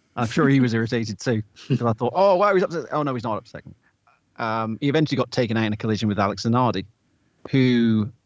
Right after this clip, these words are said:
uh, was making his debut with Lotus, not his F one debut, but his, his debut with the Lotus team.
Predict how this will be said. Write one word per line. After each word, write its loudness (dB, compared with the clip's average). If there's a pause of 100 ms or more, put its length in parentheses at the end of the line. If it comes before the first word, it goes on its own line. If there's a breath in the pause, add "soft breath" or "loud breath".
uh, 4
was 0
making 2
his 2
debut 0
with -2
Lotus, 0
not 2
his -4 (140)
F -4
one 0
debut, -2
but -12
his, -6
his -10
debut -4
with -6
the 0
Lotus 0
team. 2